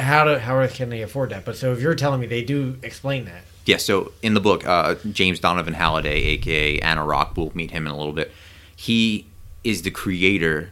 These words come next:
Speaker 2: along with, uh, Ogden Morrow. They
Speaker 1: Mm-hmm.
Speaker 2: create, like, it's, imagine, imagine Bill Gates and Steve Jobs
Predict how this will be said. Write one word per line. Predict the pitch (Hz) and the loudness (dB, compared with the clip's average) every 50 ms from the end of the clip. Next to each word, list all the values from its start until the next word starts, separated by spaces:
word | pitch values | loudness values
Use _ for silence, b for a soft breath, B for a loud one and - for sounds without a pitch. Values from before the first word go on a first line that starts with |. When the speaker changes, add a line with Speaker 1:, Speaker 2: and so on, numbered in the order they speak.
| - - | -10 -6
Speaker 2:
along | - 90 80 82 82 82 82 82 | -4 -2 0 0 0 0 0 0
with, | 80 80 76 - - - | 0 -2 -2 -4 -6 -6
uh, | 80 73 - B B B B B B B B B B - - - - - | -6 -6 -6 B B B B B B B B B B -20 -20 -6 -2 -2
Ogden | 92 87 98 98 87 90 87 82 | 0 0 0 -2 -2 -4 -4 -4
Morrow. | 82 82 82 85 90 85 76 55 50 50 - - - - | -4 -2 -2 0 0 0 0 0 -2 -4 -8 -10 -8 -2
They | - 92 95 | 0 0 0
Speaker 1:
Mm-hmm. | 110 - | 0 -2
Speaker 2:
create, | 107 104 95 87 85 82 80 80 - - - - - | -4 -2 0 0 0 0 0 -2 -6 -8 -12 -8 -4
like, | 95 82 | -4 -4
it's, | 87 95 - | -2 -2 -2
imagine, | 117 120 127 139 147 135 156 139 120 B B B B B B B - | 0 0 2 0 0 0 -2 -4 -4 B B B B B B B -6
imagine | 101 104 110 113 120 - 135 120 | -2 0 0 0 0 2 0 2
Bill | 104 107 101 107 | 4 4 4 2
Gates | 110 95 92 92 104 - - | 2 0 0 0 0 -2 -4
and | - 92 90 | -6 -8 -8
Steve | - - 92 85 82 | -6 -6 -6 -6 -4
Jobs | 80 87 85 80 82 85 82 - | -4 -2 -2 -2 -2 -4 -4 -8